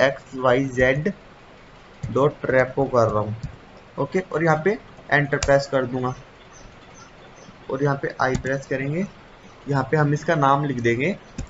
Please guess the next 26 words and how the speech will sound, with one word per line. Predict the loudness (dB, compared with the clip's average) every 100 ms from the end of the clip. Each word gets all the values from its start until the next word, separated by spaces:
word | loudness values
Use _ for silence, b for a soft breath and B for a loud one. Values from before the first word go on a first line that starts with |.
| 0
याद | 2 2
रखने | 0 -2 -4
के | -2
लिए | -2
कोई | 0 2
ज़रूरी | 4 4 4 2
नहीं | 2 2
है, | 2 0 -6 -20 -20 -20 -20 -4 -2
लेकिन | 0 -2 -2 -6 -12 -2
यादाश्त | 0 2 2 2 -2 -12 -2
के | 0
लिए, | 0 -2
क्योंकि | -2 0
हम | 0 2
यहाँ | 2
पे | 2
multiple | 2 0 0 -2 0 -2 -4 -4
game | 0 0
server | 0 0 0
को | 2
भी | 2 2 B B B -6 -2
install | 0 4 4
कर | 4 0
सकते | -2 0 2
हैं, | 2 2
इसलिए | -2 2 2 4 2